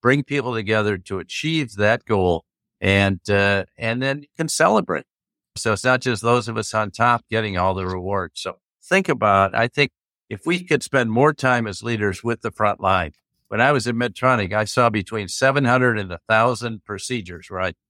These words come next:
actually meet the doctor about six thirty in the morning, go to his locker, put on the greens, <laughs> go in and watch a procedure. I wasn't selling anyone anything, but I was really learning and listening about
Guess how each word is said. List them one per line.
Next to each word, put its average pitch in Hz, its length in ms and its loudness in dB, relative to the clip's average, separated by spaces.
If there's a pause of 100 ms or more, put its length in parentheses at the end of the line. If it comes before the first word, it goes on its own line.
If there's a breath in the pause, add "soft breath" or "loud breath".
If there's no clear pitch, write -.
(100)
actually 120 320 -2
meet 127 240 -10
the 120 80 -6
doctor 110 460 2
about 98 240 2
six - 260 -6
thirty 117 260 -2
in 110 80 -2
the 104 60 -4
morning, 101 360 -2 (340)
go 120 100 4
to 113 140 2
his 104 200 -2
locker, 104 440 2 (200)
put 143 160 2
on 135 180 4
the 120 100 0
greens, 117 580 0
<laughs> - 80 -20
go 139 160 4
in 123 100 4
and 104 160 0 (140)
watch 110 340 0
a 123 60 -2
procedure. 107 460 -4
I 120 60 4
wasn't 147 220 2
selling 139 380 2
anyone 107 320 -2
anything, 113 300 -6 (260)
but 98 80 -6
I 107 60 2
was 104 240 -6
really 143 280 2
learning 107 460 0
and 87 140 -14
listening 87 500 -8
about 87 160 -4